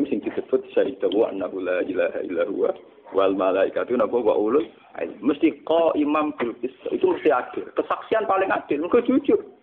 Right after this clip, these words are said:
Kowe nyekseni nak awak ngamal, mesti ra adil, mergo khadun nafs. Kowe ku sapa kok nyekseni awak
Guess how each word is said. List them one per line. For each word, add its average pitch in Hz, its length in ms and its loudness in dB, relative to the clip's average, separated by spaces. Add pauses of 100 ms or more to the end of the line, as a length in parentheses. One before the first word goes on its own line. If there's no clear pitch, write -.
(1500)
Kowe 226 80 6
nyekseni 208 480 2
nak 180 160 2
awak 185 240 2
ngamal, 151 480 2
mesti 240 240 4
ra 254 240 2
adil, 226 240 4
mergo 208 240 2
khadun 180 320 2
nafs. - 320 -2 (640)
Kowe - 160 6
ku - 160 2
sapa - 240 2
kok - 240 0
nyekseni 123 320 0
awak 117 160 4